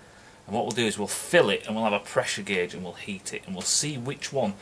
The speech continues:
Same kind of thing, temperature, a constant temperature or a, a near constant temperature, and we'll actually have a look and see, uh, this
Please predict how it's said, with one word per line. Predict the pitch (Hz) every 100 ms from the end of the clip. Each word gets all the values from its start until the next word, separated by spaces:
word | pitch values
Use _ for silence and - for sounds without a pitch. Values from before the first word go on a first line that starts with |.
| -
Same | - 156 160
kind | 165 165
of | 160
thing, | 143 139 - - -
temperature, | 147 135 - - 131 123 - - -
a | -
constant | - - 143 - 120 -
temperature | 123 113 110 - 110
or | 95 90 - -
a, | - 104
a | 110
near | 110 127 131
constant | - - 113 110 - -
temperature, | - 104 98 - - 95 - - - - 98
and | 98 92
we'll | 98 90
actually | 95 - - 98
have | - 110
a |
look | 98 113 113 - -
and | 98
see, | - - - 151 165 104 87 - - - - - -
uh, | 98 95
this | 95 104 - -